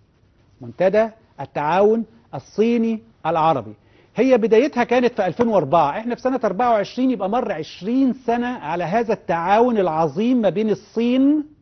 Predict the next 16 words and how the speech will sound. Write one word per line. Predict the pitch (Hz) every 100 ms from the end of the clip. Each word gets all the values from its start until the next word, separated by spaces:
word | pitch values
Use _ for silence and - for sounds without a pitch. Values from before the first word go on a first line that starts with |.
| _ _ _ _ _ _ _ _ _ _ 139
وما | 160 170
بين | 220 226
الدول | 170 139 170 220 208 165 -
العربية. | 165 139 160 165 151 123 101 _ _ _ _ _ _ _ _ _ _ _ _ _ _ _ -
وطبعًا | - 262 269 240
الصين | - - 285 294
و-، | 247 226 214 185
و-، | 185 202 185 185 185
يعني | 190 185 190
دولة، | 165 214 277 254 247 165
دولة | 233 254 247
عظمى، | 277 302 175 127 - _ _ _ _ _
دولة | 143 233 233
بتهدد | 202 - 277 226 156 180 -
كيان | 180 202 262 247
اقتصاد | 196 - 160 233 269 196 151